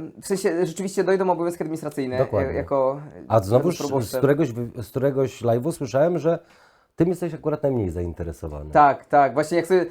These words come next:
Speaker 1: teraz z proboszczem rozmawiam, mamy dobrą relację i czasami on opowiada, czy dzieli się swoimi problemami,
Speaker 2: Mhm.
Speaker 1: które nie są mo-, w sensie, no, jakby uczestniczy w nich, bo jestem wikariuszem tej parafii, ale no,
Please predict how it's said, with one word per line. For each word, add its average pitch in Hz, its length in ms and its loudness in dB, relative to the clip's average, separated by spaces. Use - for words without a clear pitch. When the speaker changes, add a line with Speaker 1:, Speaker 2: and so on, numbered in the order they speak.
Speaker 1:
teraz 151 160 -4
z - 40 -18
proboszczem 175 300 -2
rozmawiam, 160 320 0
mamy 151 160 0
dobrą 147 260 0
relację 156 360 4
i 139 100 -4
czasami 139 600 -2
on 143 220 0
opowiada, 143 480 4
czy - 100 -12
dzieli 139 200 0
się 143 140 -6
swoimi 139 480 -2
problemami, 160 500 4
Speaker 2:
Mhm. 117 140 0
Speaker 1:
które 135 240 0
nie 135 120 -8
są 143 140 -6
mo-, 143 280 0
w 131 80 -12
sensie, 160 240 0
no, 151 60 4
jakby 147 160 2
uczestniczy 147 400 -2
w 147 40 -4
nich, 143 80 -4
bo 135 40 -2
jestem 131 220 -8
wikariuszem 151 360 0
tej 143 120 -2
parafii, 127 340 0
ale 135 140 4
no, 135 140 -6